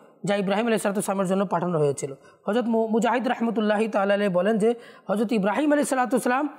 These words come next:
এবং হযরত ইসমাঈল আলাইহিস সালাতু সালাম পায়ে হেঁটে হজ করেছেন। হযরত ইয়াজিদ বিন শাইবান রাহমাতুল্লাহি তাআলা আলাইহি বলেন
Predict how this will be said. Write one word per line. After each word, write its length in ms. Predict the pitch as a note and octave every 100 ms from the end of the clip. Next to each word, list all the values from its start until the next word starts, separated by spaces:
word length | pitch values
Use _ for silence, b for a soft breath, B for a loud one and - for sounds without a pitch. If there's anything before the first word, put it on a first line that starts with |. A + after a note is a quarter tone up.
| B B B
এবং 220 | A#3 B3+
হযরত 380 | A3 A3 C4 B3+
ইসমাঈল 580 | - A3+ G#3+ B3 D#4 -
আলাইহিস 300 | G#3 A#3 -
সালাতু 280 | G#3+ G3+ G#3
সালাম 360 | G3+ G#3+ C#4+ B B - -
পায়ে 240 | G#3+ C#4
হেঁটে 180 | A#3 G#3+
হজ 180 | G3+ -
করেছেন। 360 | E3 C#3+ C#3+ - _ _ _ _ _ _ _ _ -
হযরত 360 | G#3 G#3 G#3+ G3
ইয়াজিদ 480 | G3 G3 C#4+ C4
বিন 360 | B3 D#4 F4 -
শাইবান 420 | - A#3 A3+ B3+
রাহমাতুল্লাহি 580 | A3+ A3+ A3+ A3 G#3 G#3
তাআলা 300 | G#3 G3 G3
আলাইহি 240 | G3+ G#3+
বলেন 340 | F3 F3+ A#3